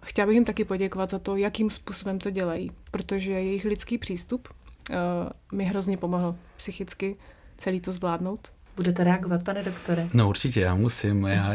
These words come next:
Speaker 3: já, já moc děkuju, velmi si to vážím. Vážím si takových rodičů, jako jste vy, Báro, protože vy pro ty děti jste schopný udělat maximum a, a, a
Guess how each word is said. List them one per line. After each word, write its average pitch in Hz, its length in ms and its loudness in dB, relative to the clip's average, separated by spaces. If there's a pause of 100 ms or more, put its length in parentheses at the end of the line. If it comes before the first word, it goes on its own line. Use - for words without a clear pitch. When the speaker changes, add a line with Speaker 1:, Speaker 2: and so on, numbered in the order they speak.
Speaker 3:
já, 98 320 4
já 104 120 4
moc 104 200 4
děkuju, 104 420 2
velmi 98 220 4
si - 100 -6
to 110 140 4
vážím. 98 560 2 (640)
Vážím 104 300 4
si 117 160 2
takových 117 320 2
rodičů, 120 800 2 (300)
jako 110 240 0
jste 131 240 0
vy, 98 220 2
Báro, 98 520 -2 (520)
protože 104 600 0
vy 107 220 2 (200)
pro 107 180 0
ty 107 200 0
děti 110 540 0 (120)
jste - 200 -2
schopný 110 720 2 (160)
udělat 104 380 0
maximum 104 840 2 (140)
a, 98 440 -2
a, 98 180 -4 (120)
a 92 60 -6